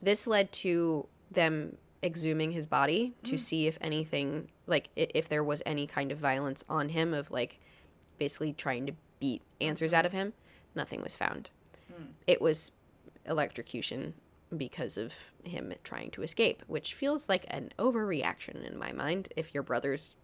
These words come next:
Speaker 1: got to go to Alcatraz after escaping multiple times.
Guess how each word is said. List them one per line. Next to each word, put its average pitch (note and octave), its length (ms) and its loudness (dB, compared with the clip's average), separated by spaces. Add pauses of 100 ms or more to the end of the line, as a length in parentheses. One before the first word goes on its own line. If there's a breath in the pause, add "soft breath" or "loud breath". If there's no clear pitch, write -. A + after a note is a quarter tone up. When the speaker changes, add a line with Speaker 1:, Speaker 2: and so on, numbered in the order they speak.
Speaker 1:
got - 200 -2
to D3+ 60 -2
go C#3+ 140 0
to B2+ 180 -4
Alcatraz E3 600 4
after F3+ 400 0
escaping F3+ 540 2
multiple F3+ 420 10
times. F#3+ 500 8